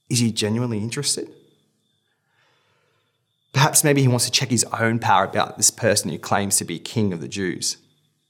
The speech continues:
Maybe he does sense something otherworldly. It does say that he was afraid. But in particular, he seems extremely incensed by Jesus' silence.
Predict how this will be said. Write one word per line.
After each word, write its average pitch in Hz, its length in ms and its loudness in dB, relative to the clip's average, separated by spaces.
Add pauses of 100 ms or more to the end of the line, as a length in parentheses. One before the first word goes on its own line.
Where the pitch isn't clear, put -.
(760)
Maybe 135 220 6
he 151 100 4
does 113 280 4
sense 120 260 2
something - 300 -4
otherworldly. 95 720 -6 (1500)
It 107 120 -16
does 110 220 4
say 101 140 4
that 87 120 -8
he 107 60 -8
was 98 140 -6
afraid. - 580 -6 (3500)
But 123 80 2
in 120 80 6
particular, 120 680 2
he 131 120 -4
seems 127 500 4
extremely 139 680 6
incensed - 760 0 (680)
by 87 220 4
Jesus' - 540 0
silence. - 720 0